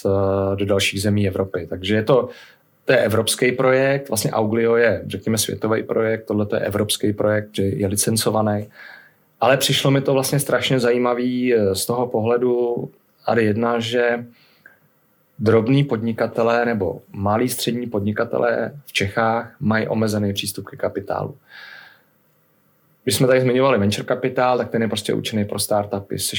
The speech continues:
mladý, dynamický, máš jako skvělý nápad a třeba si jít něco udělat, tak jako narejzuješ peníze od venture kapitálu. Když seš, eh, máš pekárnu nebo já nevím, prostě malou fabričku, no tak, eh, jdeš do banky.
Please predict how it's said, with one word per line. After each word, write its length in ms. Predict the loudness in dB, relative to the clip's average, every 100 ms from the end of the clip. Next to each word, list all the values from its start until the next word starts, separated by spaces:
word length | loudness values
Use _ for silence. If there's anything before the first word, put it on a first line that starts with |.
| 0
mladý, 240 | 0 2 2 2
dynamický, 600 | 2 0 0 -2 -4 -4
máš 320 | -2 -2 -4 -6
jako 180 | -8
skvělý 420 | -8 -2 0 2 0
nápad 580 | -2 -2 -2 -2 -2
a 80 | -4
třeba 260 | -4 -6 -6
si 140 | -4
jít 80 | -2
něco 240 | -2 -2
udělat, 260 | -2 0 -2
tak 100 | -4 -12 -10
jako 140 | -2
narejzuješ 420 | 2 2 2 -2
peníze 340 | -2 0 0 0
od 140 | -2
venture 280 | -2 -4 -4
kapitálu. 640 | -4 -4 0 0 0 -4 -10 -16 -16 -18 -20 _ _ _ _ -2
Když 240 | 0 2
seš, 360 | 2 0 0 2
eh, 40 | 4 4 2 -4 _ _
máš 140 | -8 -8
pekárnu 880 | -2 -2 2 2 4 2 2 2
nebo 320 | 2 2 2
já 160 | 2 2
nevím, 400 | 0 -2 -4 -4
prostě 540 | -4 -4 0 0 0 -4 -16 -20 -20 _
malou 340 | 0 0 0 -4 -10
fabričku, 640 | -4 0 0 0 -4 -2 0
no 100 | 0
tak, 340 | -2 -4 -2
eh, 160 | 0 2
jdeš 140 | 0
do 120 | 0
banky. 520 | 2 2 0 -4 -12